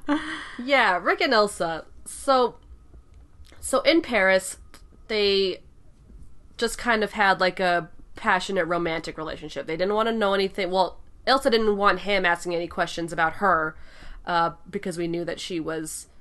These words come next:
Speaker 2: she was keeping it a secret that she was married to Victor Laszlo,
Speaker 1: Mm-hmm.
Speaker 2: uh, who is, who is, uh, who was in a concentration camp at the time,
Speaker 1: Mm-hmm.
Speaker 2: and, uh,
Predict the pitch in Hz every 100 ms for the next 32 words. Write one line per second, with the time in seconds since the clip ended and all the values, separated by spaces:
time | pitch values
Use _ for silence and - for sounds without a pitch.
0 | - _ - 196 175 - 196 208 202 175
1 | 175 180 160 - 165 156 151 143 151 160
2 | 202 202 214 - 156 160 160 196 151 139
3 | 151 143 175 220 202 208 196 151 156 160
4 | 147 147 - - - - - 175 156 151
5 | - - 156 139 - - - - - 165
6 | 220 196 208 226 226 202 202 214 202 180
7 | 175 160 160 139 165 135 160 - - 220
8 | 214 185 180 160 151 151 151 151 - -
9 | - - - - - 165 160 147 147